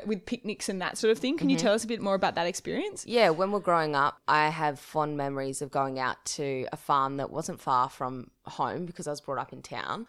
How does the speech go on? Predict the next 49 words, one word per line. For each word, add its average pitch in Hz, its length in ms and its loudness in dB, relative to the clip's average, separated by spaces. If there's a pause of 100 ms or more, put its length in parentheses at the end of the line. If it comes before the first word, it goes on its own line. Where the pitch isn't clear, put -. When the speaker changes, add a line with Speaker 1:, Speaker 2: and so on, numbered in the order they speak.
(100)
Speaker 2:
on 143 140 -6
the 139 100 -8
riverbank. 156 600 -6
So 214 180 -2
we 220 120 -4
kind 302 200 -2
of 226 60 -8
had 160 180 -10
that 123 200 -4 (180)
bushy 127 500 -12
kind 127 220 -12
of 120 180 -16
outback, - 480 -6 (340)
I 143 100 -2
guess, - 280 -8
origin, 131 560 -4 (200)
but 185 120 8
we 190 80 2
weren't 170 220 2
from 143 160 -8
a 143 60 -8
farm. 127 380 -2
So 202 160 0
we 220 120 6
always 226 340 6
go 180 160 4
out 156 180 8
and 165 100 -6
visit 147 220 -8
some 156 160 -10
family 131 280 -8
friends 127 340 -10
on 107 60 -14
a - 40 -14
farm, 143 540 -2 (120)
and, 165 360 0
um, 165 240 8
we 160 100 0
collect 160 400 0
rocks 143 320 -4
for - 140 -4
our 135 140 0
garden, 175 640 8
or 135 100 0
we, 131 180 -4 (100)
like, 139 280 -4
chop - 240 -6
down 143 340 -2
wood, 160 480 -2